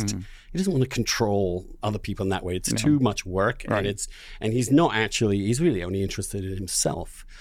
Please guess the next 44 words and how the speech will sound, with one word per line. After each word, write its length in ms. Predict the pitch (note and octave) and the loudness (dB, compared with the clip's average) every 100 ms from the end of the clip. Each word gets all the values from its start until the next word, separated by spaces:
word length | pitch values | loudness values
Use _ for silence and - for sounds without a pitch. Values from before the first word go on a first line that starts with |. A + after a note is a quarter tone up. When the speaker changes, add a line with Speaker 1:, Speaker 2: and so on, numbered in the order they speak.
| - - | -12 2
Speaker 1:
Well, 140 | E3+ | 4
Speaker 2:
But 100 | C#3 | 6
what 100 | C3+ | 6
Speaker 1:
yeah, 180 | D3 C3+ | 6 6
and, 200 | C#3+ D3 | 6 6
and, 140 | D3 C3+ | 4 4
and 160 | C3+ | 4
then 140 | C3 A#2 | 4 4
secondarily 800 | - A#2 A2+ B2+ B2+ A#2+ A2+ B2+ | 2 2 4 4 6 4 4 2
in 180 | A2+ A2 | 2 4
retribution 520 | G#2 A2+ G#2 A2 - G2+ | 2 2 0 0 0 -2
and 100 | G2 | 0
punishing 320 | A2+ - G#2 | 0 0 -2
his 160 | F#2+ | 0
enemies. 320 | G#2 F2+ F2+ B2+ | 0 -2 -2 -2
Speaker 2:
Yes, 480 | A#2+ - - - - | -4 -2 0 0 -2
which 240 | B2 C3 B2+ | 2 2 0
of 80 | |
course 480 | - C#3+ A#2+ - - - - - - | 2 4 4 4 0 -4 -14 -20 -14
is 160 | - - - - - - | -4 -4 -6 -18 -16 -6
a 20 | |
huge 540 | - - F3+ C#3 - | -2 4 6 6 4
part 180 | A2 F#2 | 2 0
of 60 | F2 | 0
his 100 | E2+ | -6
appeal. 320 | - - - | -6 -10 -8
Just 140 | - | -6
Speaker 1:
Right. 100 | - - - | -6 -6 -18
Speaker 2:
fuck 200 | - - | -20 -10
those 220 | G#2+ E2+ | -6 -6
people. 180 | - - C3 | -6 -4 -2
Speaker 1:
Yes, 180 | A2 - - - | -2 -8 -16 -6
yeah, 160 | G#2+ F#2 | -6 -2
they 80 | A2 | 0
Speaker 2:
Uh, 40 | |
Speaker 1:
share 200 | G2 D3 | 2 4
the 80 | B2 | 4
same 240 | A2+ A#2 A2 | 2 2 2
enemies. 400 | G2 F2+ - - - | -2 -4 -8 -10 -2
Speaker 2:
yeah. 140 | C3 | -2
Speaker 1:
That's 160 | G2+ - - - - - - - | -2 -8 -16 -18 -20 -20 -20 0
Speaker 2:
But 140 | D3+ D3 | 2 6
I 100 | D3 | 6
think 380 | - G#3+ B3 | 6 6 6